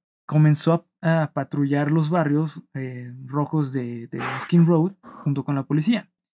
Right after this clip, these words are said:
Esto para hacer como el, eh,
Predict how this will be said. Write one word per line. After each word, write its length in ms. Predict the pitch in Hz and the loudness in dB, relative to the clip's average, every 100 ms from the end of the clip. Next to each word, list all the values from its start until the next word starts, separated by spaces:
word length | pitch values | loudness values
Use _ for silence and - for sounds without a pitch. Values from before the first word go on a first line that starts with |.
| _ _ - | _ _ -6
Esto 260 | 143 196 | -2 -2
para 560 | 175 147 143 135 131 139 | 0 -2 -2 -4 -6 -6
hacer 300 | 143 147 135 | -6 -4 -4
como 320 | 170 156 139 | 0 0 0
el, 340 | 123 117 120 - - | -4 -10 -14 -20 -20
eh, 400 | 123 120 117 120 | -18 -18 -18 -20